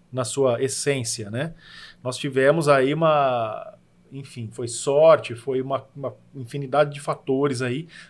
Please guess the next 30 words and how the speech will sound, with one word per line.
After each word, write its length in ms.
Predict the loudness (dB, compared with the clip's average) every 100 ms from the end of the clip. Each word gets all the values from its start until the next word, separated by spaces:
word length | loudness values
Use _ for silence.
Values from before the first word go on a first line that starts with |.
| -10
mas 140 | -6
nós 160 | -4 -4
tivemos 260 | -4 -4 -2
um 100 | 0
patrocínio 560 | 0 0 -6 -4 -4
master 720 | -4 0 2 2 0 -4 -4 -6 _ -2
da 140 | 0
Apsen 640 | 0 0 0 0 -6 -6 -4
Farmacêutica, 960 | -2 0 -2 -2 0 0 -2 -6 -10 -10 -20 _
né? 100 | -6
Eles 140 | -4 -2
patrocinaram 680 | -4 -2 -4 2 4 4
o 60 | 2
filme 420 | 0 4 4 4 0
integralmente, 1120 | -2 2 4 6 8 6 4 -2 -4 -8 -10 _ _ _ -12
então 280 | -4 -2 0
isso 220 | -2 -2
me 100 | -4
trouxe 300 | -2 -2 0
uma 140 | 0
alegria 600 | 2 0 0 0 4 4 2
muito 680 | -6 -2 4 4 4 0 -2
grande, 340 | 0 0 -2
porque 240 | -6 -2 2
aí 80 |
eu 60 | 2
consegui 340 | 2 -6 -8
pagar 420 | 0 2 2 2 0
todo 240 | 0 -4
mundo 380 | -4 -4 -4